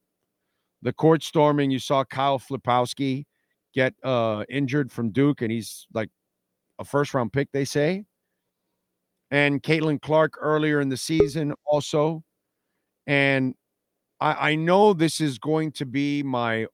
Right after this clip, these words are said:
old man on the lawn take, but unfortunately, young people nowadays have proven that they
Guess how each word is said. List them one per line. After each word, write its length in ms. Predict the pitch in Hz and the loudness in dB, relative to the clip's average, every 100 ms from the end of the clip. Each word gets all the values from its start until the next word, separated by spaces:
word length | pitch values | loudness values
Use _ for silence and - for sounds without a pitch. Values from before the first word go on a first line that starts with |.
| - | -6
old 360 | 139 160 147 | -2 0 -2
man 440 | 135 135 139 139 135 | 0 0 2 2 0
on 280 | 117 120 117 | -2 -4 -4
the 80 | |
lawn 440 | 104 117 127 135 139 | -6 -2 -2 -2 -2
take, 340 | - 135 143 - _ _ _ _ _ _ _ _ _ _ 127 | -2 -2 -2 -8 _ _ _ _ _ _ _ _ _ _ 0
but 220 | 135 - 143 | 2 2 0
unfortunately, 1700 | 180 185 - 196 226 - 170 147 139 139 143 147 175 262 285 247 - _ _ _ _ _ _ _ _ _ _ _ _ _ _ - | -2 -2 2 6 6 4 -4 -4 -4 -2 2 4 6 8 6 4 -4 _ _ _ _ _ _ _ _ _ _ _ _ _ _ -14
young 380 | 127 190 233 | 2 2 2
people 400 | - 208 - 180 | -4 -6 -2 -2
nowadays 800 | 165 180 196 185 151 151 151 139 | 2 4 4 4 4 2 2 0
have 200 | 143 131 _ | -4 -6 _
proven 680 | 190 208 143 139 139 143 | -4 -2 -2 -2 -2 -6
that 340 | - 139 139 123 | -6 -2 -2 0
they 520 | 147 156 156 151 - | 0 0 0 -4 -6